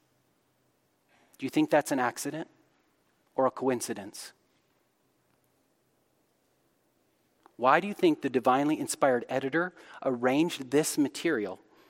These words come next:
with Uriah's name as last on the list?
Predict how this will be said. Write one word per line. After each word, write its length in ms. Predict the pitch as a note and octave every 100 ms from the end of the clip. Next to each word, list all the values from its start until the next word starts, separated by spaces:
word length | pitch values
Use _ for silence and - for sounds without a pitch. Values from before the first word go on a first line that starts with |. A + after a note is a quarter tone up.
| -
with 180 | C3+ -
Uriah's 500 | B2 A#2+ C3 E3 -
name 300 | A#2 G#2+ G#2
as 220 | - -
last 560 | G#2+ A#2+ G#2+ G#2 - - _ _ _ _ _
on 120 | A2 G#2+
the 100 | A2
list? 420 | C#3+ - -